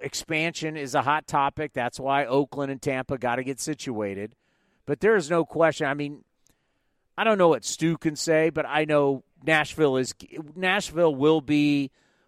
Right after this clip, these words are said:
one of the teams, or I should say one of the cities selected for the next Major League Baseball team in expansion. They for sure will be one.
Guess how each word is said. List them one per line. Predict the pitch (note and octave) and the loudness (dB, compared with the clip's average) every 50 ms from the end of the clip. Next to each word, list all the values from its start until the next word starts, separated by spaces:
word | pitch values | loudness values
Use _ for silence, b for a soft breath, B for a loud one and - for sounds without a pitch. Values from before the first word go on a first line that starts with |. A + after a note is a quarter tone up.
| _ _ | _ _
one | - A2 B2 D3 D#3 D3+ | -10 -2 2 2 4 4
of | D3+ C#3+ A#2+ A#2+ | 2 0 0 -4
the | C#3+ | -8
teams, | - - C#3 C#3+ C#3 C#3 C#3 D3 D3 C#3+ - - - - _ _ _ _ _ _ _ _ _ _ _ _ _ _ _ _ _ | -6 -4 -6 -4 -4 -6 -6 -8 -10 -12 -14 -14 -16 -18 _ _ _ _ _ _ _ _ _ _ _ _ _ _ _ _ _
or | C#3 C#3 | -2 -2
I | |
should | C3 - - D#3+ C3+ - | -2 -2 -4 -6 -4 0
say | E3 D#3 C#3 C3+ | 2 2 2 2
one | A#2+ B2 B2 C#3 D3 C#3+ | 0 -2 -4 -4 -2 0
of | C#3+ C#3 A#2+ A2+ | -2 -2 -2 -4
the | C3 C3 A#2+ | -8 -8 -6
cities | - - - D#3 D3 C#3 C#3+ C#3+ C3+ | -8 -2 0 0 0 2 -2 -2 -4
selected | - - C#3 C3 C3 C3 B2+ - - C3+ C#3 C#3 C#3 _ _ _ _ _ _ _ | -6 -4 0 2 2 2 0 -2 -4 -6 -6 -6 -12 _ _ _ _ _ _ _
for | _ - C#3+ C#3 | _ -4 0 0
the | C#3 C3+ | 2 2
next | C3+ C#3 C#3 - - - | 2 0 0 -2 -6 -14
Major | F#2 A#2 C3 C#3 C#3 B2 C#3 | -10 -6 -4 -4 -2 -2 -2
League | C#3 C3+ A#2+ | -2 -2 -2
Baseball | G2+ B2+ B2+ B2+ - - C3 B2+ B2+ | -4 -4 -4 -4 -4 -4 -4 -4 -4
team | - - C3+ C3 B2+ C3+ | -4 -6 -6 -6 -8 -10
in | - B2+ C3 | -10 -8 -8
expansion. | C3 B2+ - - - C3+ B2 B2 B2+ A#2+ - C#3 C3+ C3+ C3+ b b b b b | -8 -8 -8 -10 -8 -8 -6 -6 -6 -8 -8 -12 -12 -12 -14 b b b b b
They | - C3+ D3+ D#3 | -2 0 0 0
for | - - C#3+ | -2 -4 -8
sure | B2 - - D3 C#3 C#3+ | -6 -4 -2 0 0 0
will | D3 C#3+ C#3+ C3 | 2 0 0 0
be | B2+ C3+ C3+ | 0 0 0
one. | B2 B2+ C3 B2+ C3 C3+ C3+ | 0 -2 0 0 0 -2 -4